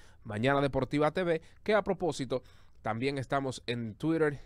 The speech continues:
y en Instagram. Estamos tanto en Twitter como en Instagram como Mañana Deportiva T V. Así es que ya saben, dejen el reporte de sintonía porque en un ratito vamos a estar saludándoles. El señor Alexis Rojas está en los controles.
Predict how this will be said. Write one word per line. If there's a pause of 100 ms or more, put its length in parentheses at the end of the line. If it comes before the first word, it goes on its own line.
(160)
y
en
Instagram.
Estamos
tanto
en
Twitter
como
en
Instagram (300)
como
Mañana
Deportiva
T
V. (180)
Así
es
que
ya
saben,
dejen
el
reporte
de
sintonía (300)
porque
en
un
ratito (300)
vamos
a
estar
saludándoles. (220)
El
señor
Alexis
Rojas
está
en
los
controles.